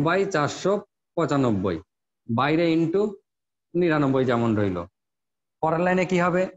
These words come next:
এটা এর সাথেও গুণ হবে, এটা এর সাথেও গুণ হবে। তাহলে ব্র্যাকেটের ভিতরটাও কি হবে? নিরানব্বইয়ের পরে তিনটে শূন্য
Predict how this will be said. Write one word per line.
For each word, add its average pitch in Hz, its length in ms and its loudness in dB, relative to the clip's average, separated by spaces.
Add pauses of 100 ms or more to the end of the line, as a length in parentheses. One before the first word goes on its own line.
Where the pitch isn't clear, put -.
(140)
এটা 160 160 0 (180)
এর 151 120 0
সাথেও 185 280 0
গুণ 190 180 0
হবে, 196 200 0
এটা 143 200 0
এর 131 120 -2
সাথেও 165 260 0
গুণ 160 160 2
হবে। 156 120 2 (400)
তাহলে 147 240 0
ব্র্যাকেটের 165 380 0
ভিতরটাও 180 420 0
কি 185 160 -2
হবে? 185 160 0 (460)
নিরানব্বইয়ের 165 580 0
পরে 170 200 0 (600)
তিনটে 147 260 2
শূন্য 180 200 0